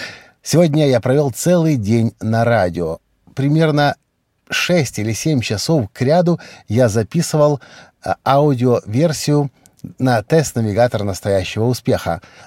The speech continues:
А это огромный массив информации, восемьдесят страниц текста нужно было красиво и чисто начитать. И знаете, с чего я сегодня начал?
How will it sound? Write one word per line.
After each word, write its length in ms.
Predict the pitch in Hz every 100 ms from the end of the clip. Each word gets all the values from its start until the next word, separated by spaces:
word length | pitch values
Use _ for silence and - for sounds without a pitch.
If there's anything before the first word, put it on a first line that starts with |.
| _
А 180 | - 107
это 300 | 135 143 131 -
огромный 800 | 139 147 113 110 147 160 123 104
массив 460 | 104 104 - 175 123 - _ _ -
информации, 840 | 131 - 110 123 175 - 131 117
восемьдесят 760 | 101 170 185 147 127 117 120
страниц 460 | - 123 139 113 -
текста 440 | - 294 - 151 - _ -
нужно 320 | 127 160 139
было 240 | 113 127 110
красиво 500 | 101 98 - 160 110
и 60 |
чисто 380 | 92 123 117 110
начитать. 580 | 92 - 98 87 - - - - -
И 100 | 135
знаете, 420 | 139 220 220 202
с 40 | 170
чего 340 | - 151 156
я 240 | 147 131
сегодня 720 | 107 - 113 113 104 113 113 -
начал? 580 | 113 92 82 - 180